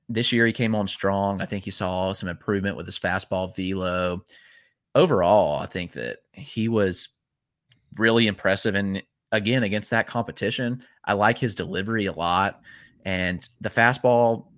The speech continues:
plus pitch, high whiff rate, throws a lot of strikes with it, sits, like, ninety-two to ninety-six pretty consistently. Uh, then he also throws, the secondaries are, are solid. I mean, I wouldn't say they're as, like, good as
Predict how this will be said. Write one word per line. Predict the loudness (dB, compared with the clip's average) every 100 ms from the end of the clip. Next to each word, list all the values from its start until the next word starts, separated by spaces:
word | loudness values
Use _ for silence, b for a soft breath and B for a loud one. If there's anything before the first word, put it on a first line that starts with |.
| _ -4
plus | 0 0
pitch, | 0 0 0 -2 -8
high | -6 2 2
whiff | 2 -2 0
rate, | 0 0 -4 -8 _ _ -4
throws | -2 0
a |
lot | 2 2
of |
strikes | 0 -2 -2 -4
with | -6 -4
it, | -4 -6 _
sits, | -8 -6 -2
like, | -4 -2
ninety-two | -4 -4 -6 -6 -6
to | -6
ninety-six | -6 -6 -6 -6 -6 -8
pretty | -6 -6 -4
consistently. | -6 -8 -8 -4 -4 -4 -6 b b b b b 0
Uh, | 4 6 6 4 0 B -4
then | 0
he | 2 4 2
also | 4 2 2 0
throws, | 2 2 2 0 -4 -8
the | -2
secondaries | 0 0 0 0 0
are, | 0 -2 -4 _ _ -4
are | -2
solid. | 0 -2 -2 -4 -8 b b _
I | -4
mean, | -2 -2 -6 _
I | 2
wouldn't | 2 2
say | 0 0
they're | 2 2
as, | 2 -4 _ -12
like, | -10 -10 _ b b b b b _ _ _ -14
good | -8 -4 0
as | 0